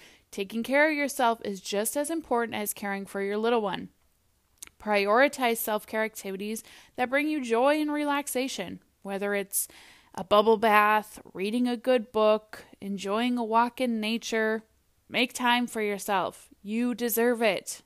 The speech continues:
Cultivate your passions.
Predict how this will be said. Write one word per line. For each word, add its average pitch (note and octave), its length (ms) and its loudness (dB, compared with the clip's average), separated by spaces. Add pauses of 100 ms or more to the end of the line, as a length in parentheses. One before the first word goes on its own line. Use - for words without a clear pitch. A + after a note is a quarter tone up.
(1400)
Cultivate C#4 540 -2
your C4+ 80 -2
passions. B3+ 680 -4